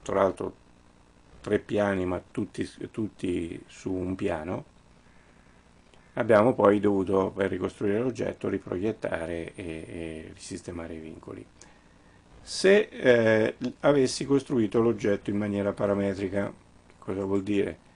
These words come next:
Che se invece di costruirlo come, eh,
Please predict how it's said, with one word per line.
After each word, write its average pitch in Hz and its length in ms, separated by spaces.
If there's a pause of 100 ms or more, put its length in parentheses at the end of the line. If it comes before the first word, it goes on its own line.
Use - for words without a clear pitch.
(540)
Che - 260
se - 140
invece 120 380
di 107 120
costruirlo 107 800
come, 101 640 (140)
eh, 85 540